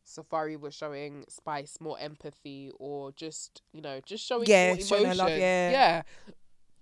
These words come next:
Speaker 1: Yeah. <coughs> In comparison to when she was going through what she went through with her newborn, with her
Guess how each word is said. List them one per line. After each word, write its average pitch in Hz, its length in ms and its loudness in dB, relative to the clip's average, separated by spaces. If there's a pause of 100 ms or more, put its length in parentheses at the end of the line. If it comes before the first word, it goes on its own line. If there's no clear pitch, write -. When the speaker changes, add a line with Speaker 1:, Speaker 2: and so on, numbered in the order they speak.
(260)
Speaker 1:
Yeah. - 80 0
<coughs> - 1300 -8
In 208 160 -4
comparison 185 920 0
to 180 140 -10
when 165 340 -2 (540)
she 220 260 -4
was 185 180 -2
going 170 280 -4
through 165 180 -6
what 160 180 -6
she 170 160 -14
went 156 300 -10
through 147 220 -12
with 147 220 -8
her 147 460 -2 (160)
newborn, 160 580 -4
with 147 180 -6
her 131 360 -4